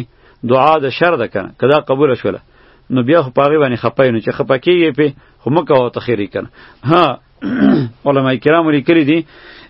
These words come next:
یو سړی دی، فاسق مجاهر دی، بلکل ښکاره فاسق دی، د الله تعالی د دین خلاف کوي، نو بیا هغې ته خیرې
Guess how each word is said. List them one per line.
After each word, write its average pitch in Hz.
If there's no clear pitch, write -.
یو 131
سړی 147
دی، 151
فاسق 131
مجاهر 135
دی، 135
بلکل 151
ښکاره 135
فاسق 139
دی، 139
د 135
الله 131
تعالی 156
د 135
دین 156
خلاف 143
کوي، 135
نو 135
بیا 147
هغې 143
ته 147
خیرې 135